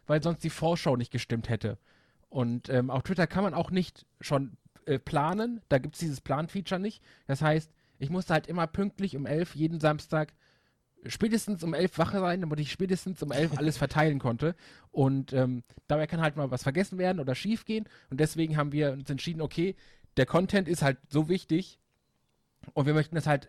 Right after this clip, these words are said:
Speaker 1: all-, alles zielgerichtet, jedes überall gleichzeitig posten, dass wir das halt so automatisiert haben, dass neue Folgen und neue Videos automatisch überall gespreadet werden.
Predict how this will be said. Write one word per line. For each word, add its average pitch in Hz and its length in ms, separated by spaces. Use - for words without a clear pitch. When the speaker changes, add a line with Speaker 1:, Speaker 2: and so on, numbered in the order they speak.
Speaker 1:
all-, 170 340
alles 160 460
zielgerichtet, 185 760
jedes 175 460
überall 160 440
gleichzeitig 156 500
posten, 180 500
dass 143 120
wir 151 60
das 143 100
halt 139 180
so 160 120
automatisiert 147 640
haben, 143 280
dass 120 200
neue 127 220
Folgen 196 400
und 143 140
neue 131 240
Videos 147 320
automatisch 143 520
überall 127 300
gespreadet 117 480
werden. 98 260